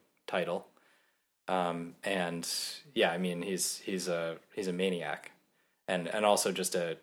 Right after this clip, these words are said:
just an insane competitor. The kind of player, the kind of player that, uh, Venezuela has needed for a long time, 'cause they're, they're, like, a little bit more of, like, a baseball country. You know, they've never really been that into, uh, soccer in contrast to the other conmebol countries. So they've needed some of those players to come through,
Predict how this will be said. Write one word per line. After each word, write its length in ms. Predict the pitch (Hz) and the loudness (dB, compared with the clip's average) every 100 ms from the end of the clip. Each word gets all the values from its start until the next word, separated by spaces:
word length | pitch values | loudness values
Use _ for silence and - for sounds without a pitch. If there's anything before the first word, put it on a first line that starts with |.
| _ _ _ - | _ _ _ -4
just 180 | 95 | -2
an 160 | 90 87 | -2 -4
insane 540 | 101 95 - 101 92 | -2 2 4 4 2
competitor. 680 | 92 95 95 90 85 82 82 - - _ - | 0 -2 2 2 0 -2 -4 -10 -20 _ 0
The 80 | 113 | 6
kind 180 | 151 131 | 8 8
of 60 | - | 8
player, 440 | 123 113 107 107 | 10 10 10 6
the 80 | 120 | 6
kind 120 | 127 110 | 6 6
of 40 | |
player 220 | 117 101 | 8 8
that, 340 | 95 92 90 - | 8 4 2 2
uh, 320 | 95 90 90 - | 4 4 2 2
Venezuela 500 | 104 98 98 95 92 | 2 4 4 4 4
has 140 | 92 | 2
needed 340 | 87 90 90 - | 0 0 0 0
for 120 | 95 | -2
a 60 | 90 | 0
long 200 | 87 85 | -2 -2
time, 240 | 90 85 | -6 -4
'cause 80 | 92 | 2
they're, 260 | 101 98 98 | 4 6 6
they're, 200 | 117 113 | 8 10
like, 220 | 107 95 | 10 6
a 40 | 110 | 6
little 180 | 135 117 | 6 6
bit 120 | 110 | 6
more 220 | 113 110 | 6 8
of, 80 | 98 | 6
like, 140 | 90 | 4
a 80 | 85 | 0
baseball 540 | - 113 - 123 110 107 | 0 0 2 6 6 6
country. 600 | 113 104 - 107 110 - - _ _ - | 2 0 2 2 2 -4 -20 _ _ 0
You 60 | |
know, 140 | 98 92 | 2 4
they've 160 | 92 | 4
never 240 | 101 101 98 | 4 6 6
really 280 | 101 101 95 | 6 6 4
been 260 | 98 92 | 2 2
that 300 | 90 95 101 | 4 6 4
into, 580 | 98 95 104 95 92 92 - - _ _ _ 92 | 0 -2 2 4 4 2 -2 -20 _ _ _ 0
uh, 360 | 92 92 90 - | 2 2 0 0
soccer 480 | - 98 - 98 | 2 2 4 4
in 100 | 95 90 | 4 2
contrast 440 | 95 92 92 - | -2 0 0 0
to 60 | 92 | 0
the 100 | 92 | 0
other 300 | 90 90 87 | 2 0 -2
conmebol 480 | 98 92 92 95 95 | 0 0 4 4 4
countries. 360 | 101 104 101 | 0 0 2
So 80 | - | 6
they've 100 | 110 | 6
needed 280 | 117 123 110 | 8 8 8
some 140 | 117 | 6
of 60 | 104 | 6
those 120 | 101 | 4
players 360 | - 98 98 - | 4 6 6 4
to 60 | - | 0
come 160 | 95 | 0
through, 340 | 98 95 92 | 2 4 4